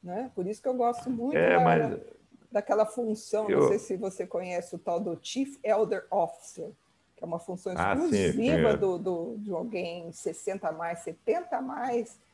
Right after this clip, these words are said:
Speaker 1: que acaba sendo um elo entre o, o cliente idoso, vamos dizer assim, e, o, e a empresa, a indústria, o prestador de serviço. Pra,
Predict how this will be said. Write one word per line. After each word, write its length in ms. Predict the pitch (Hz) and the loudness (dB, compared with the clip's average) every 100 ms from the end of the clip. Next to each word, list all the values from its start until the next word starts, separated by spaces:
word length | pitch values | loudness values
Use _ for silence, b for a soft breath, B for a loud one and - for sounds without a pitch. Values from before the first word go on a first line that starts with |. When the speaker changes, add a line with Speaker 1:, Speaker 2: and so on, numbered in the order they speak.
| _ _ | _ _
Speaker 1:
que 100 | 233 | -10
acaba 340 | - 196 202 | -2 2 2
sendo 460 | 196 - 196 190 202 | 2 -2 -2 -2 -4
um 100 | 214 | -2
elo 480 | 175 175 160 170 190 | 2 2 2 -2 -4
entre 560 | 185 185 - 165 165 - _ _ _ _ - | -6 -8 -8 -8 -8 -12 _ _ _ _ -6
o, 720 | 185 175 180 165 165 160 156 _ _ | -4 -2 0 0 0 -2 -8 _ _
o 140 | 165 165 | -12 -4
cliente 760 | 233 226 190 190 185 185 - | -2 2 2 2 -4 -8 -6
idoso, 800 | 160 160 156 165 - 175 240 311 | -4 -2 -4 -4 -4 -2 -2 -2
vamos 200 | 294 220 | -2 -2
dizer 100 | 175 | -4
assim, 360 | 175 - 311 427 | -6 -4 -4 0
e, 160 | 262 294 | 2 2
o, 140 | 370 - | 0 -2
e 160 | 240 | 0
a 80 | 247 | 0
empresa, 600 | 370 - 202 196 262 247 | -2 0 2 2 2 0
a 40 | |
indústria, 540 | 208 196 190 233 247 170 | -2 -2 -4 -4 -6 -10
o 20 | |
prestador 480 | 180 196 226 233 220 | -6 -4 -4 -2 -2
de 120 | 220 | -4
serviço. 480 | 311 381 294 - - | -6 -2 -2 -4 -10
Pra, 260 | 170 160 | -6 -6